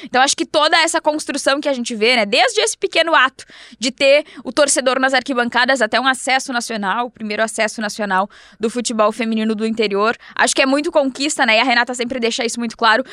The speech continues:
não só dela, mas de todo mundo que chegou com ela, né, Gão? Tu, inclusive, Luciano, Gabi, o Demôrio, o Cris, enfim, o, o seu REC, então muita gente envolvida nisso. Mas tem uma pergunta que eu preciso te fazer,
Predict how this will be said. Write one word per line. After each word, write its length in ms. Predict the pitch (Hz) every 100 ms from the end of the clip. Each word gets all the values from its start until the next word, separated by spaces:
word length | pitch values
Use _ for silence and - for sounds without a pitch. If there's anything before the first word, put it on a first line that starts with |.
| 330
não 240 | 269 320
só 160 | 359 339
dela, 260 | 269 262 277
mas 160 | 277
de 80 | 247
todo 200 | 285 285
mundo 200 | 285 277
que 80 | -
chegou 260 | 254 226
com 160 | 226 254
ela, 280 | 214 240 233
né, 200 | 214 220
Gão? 300 | 226 220 196 277 -
Tu, 120 | -
inclusive, 640 | 269 240 240 196 254 285 247
Luciano, 960 | 220 - 220 202 240 277 262 233 214 196
Gabi, 720 | 180 196 240 262 240 214 208 - 294
o 40 |
Demôrio, 720 | 233 262 247 233 269 277 262 233
o 40 |
Cris, 500 | - 240 285 311 254
enfim, 260 | 247 285 285 - 370 233
o, 640 | 226 233 233 220 208 202
o 100 | - 233
seu 260 | 269 240
REC, 380 | 240 226 233 240
então 240 | 277 254 254
muita 380 | 254 254 294
gente 340 | 269 240 254 262 - 302
envolvida 760 | 247 285 277 240 226 254 277 226
nisso. 440 | 214 262 - 220 208 - -
Mas 140 | 554
tem 100 | 523
uma 120 | 523
pergunta 380 | 554 349 320 370
que 60 | 359
eu 60 |
preciso 360 | 320 320 277 330
te 120 | -
fazer, 480 | 294 240 208 247 339